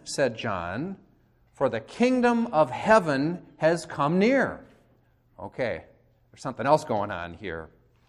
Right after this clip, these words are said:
Other gospel writers refer to this as the kingdom of God. In Matthew, it's kingdom of heaven. Whoa.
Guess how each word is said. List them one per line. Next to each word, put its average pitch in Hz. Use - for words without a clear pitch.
Other 139
gospel 117
writers 107
refer 113
to 110
this 110
as 98
the 101
kingdom 113
of 95
God. 117
In 101
Matthew, 107
it's 107
kingdom 98
of 95
heaven. 180
Whoa. 113